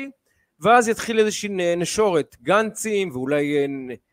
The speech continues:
אולי פליטי גדעון סער, שמבינים שדרכם הפוליטית מסתיימת אם הם לא חוברים לממשלה הזאת, וכן הלאה וכן הלאה. בסוף תתייצב קואליציה של שישים ושבעה, שמונה, תשעה, שבעים. לא משנה. שאלתי היא כזאת, האם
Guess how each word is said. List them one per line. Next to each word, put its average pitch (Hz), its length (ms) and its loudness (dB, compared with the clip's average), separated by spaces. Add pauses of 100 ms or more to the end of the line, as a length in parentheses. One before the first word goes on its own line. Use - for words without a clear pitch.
(240)
אולי 151 340 2
פליטי 156 680 -2
גדעון 151 320 -2
סער, 214 440 2
שמבינים 190 460 -6
שדרכם 190 400 -4
הפוליטית 180 420 -4
מסתיימת 180 540 -2
אם 175 100 -4
הם 170 120 -2
לא 170 220 2
חוברים 160 340 -4
לממשלה 156 540 -2
הזאת, 147 380 -4
וכן 202 260 -4
הלאה 202 200 2
וכן 165 220 -6
הלאה. 220 200 0 (480)
בסוף 254 240 0 (160)
תתייצב 214 420 -2
קואליציה 196 420 2
של 156 140 -10
שישים 156 300 -6
ושבעה, 160 380 -2
שמונה, 156 420 -4
תשעה, 151 300 -4
שבעים. 110 380 -8 (720)
לא 175 180 2
משנה. 147 340 -4 (600)
שאלתי 202 500 2
היא 302 140 0
כזאת, 165 400 -2 (380)
האם 226 260 4